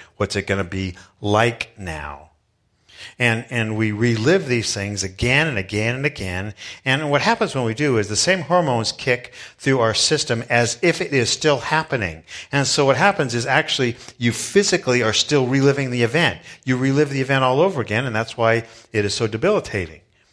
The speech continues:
Okay, you, you, you feel the very same stress and the very same things are going through your system. And, and actually over time it begins to rewire your brain patterns. Okay, over time.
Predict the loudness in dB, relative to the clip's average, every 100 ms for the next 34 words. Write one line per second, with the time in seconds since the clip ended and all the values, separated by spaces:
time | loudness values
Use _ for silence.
0 | _ -4 -2 -2 -6 -8 -10 -10 -4 -2
1 | 0 0 0 0 0 0 -2 -2 2 2
2 | 0 -6 -12 -14 -6 -4 0 0 0 -2
3 | -2 -2 -4 -4 -4 -2 -4 -4 -4 -4
4 | -2 -4 -4 -6 -8 -12 -16 -4 -2 0
5 | 0 2 2 0 -2 -2 -2 -4 -2 -2
6 | 0 -2 -4 -4 -2 -2 0 2 4 4
7 | 4 0 0 2 0 -2 -4 -4 -10 _
8 | -18 -18 _ _ _ _ -10 -2 0 0
9 | -4 -4 -2 -2 -6 -14